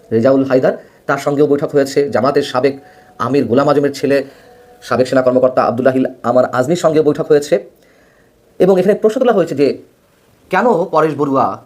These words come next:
ঢাকায় প্রবেশ করলেন, বাংলাদেশে গেলেন। যেটি আনন্দবাজার বলছে যে মিয়ানমারের সাগাইন প্রদেশে থাকা উলফার শিবিরগুলোতে এরই মধ্যে ভারত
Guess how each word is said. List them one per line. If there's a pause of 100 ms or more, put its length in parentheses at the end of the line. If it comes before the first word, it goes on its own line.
(200)
ঢাকায়
প্রবেশ
করলেন,
বাংলাদেশে
গেলেন। (1500)
যেটি
আনন্দবাজার
বলছে
যে (220)
মিয়ানমারের (160)
সাগাইন
প্রদেশে
থাকা
উলফার
শিবিরগুলোতে
এরই
মধ্যে (300)
ভারত